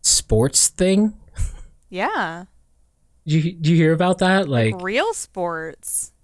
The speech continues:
Speaker 1: Yeah, like,
Speaker 2: Not, like,
Speaker 1: like
Speaker 2: sit in your four hundred dollar gaming chair.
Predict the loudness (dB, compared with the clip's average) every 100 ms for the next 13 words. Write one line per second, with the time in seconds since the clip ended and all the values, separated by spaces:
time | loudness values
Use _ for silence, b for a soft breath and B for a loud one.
0 | _ _ _ -2 0 2 2 2 0 -6
1 | B B B _ _ _ _ _ -2 -2
2 | -2 -2 0 0 -2 -8 -6 -4 -4 -4
3 | -6 -2 -2 -2 -6 -8 -8 -8 -10 -6
4 | -6 -6 -10 -12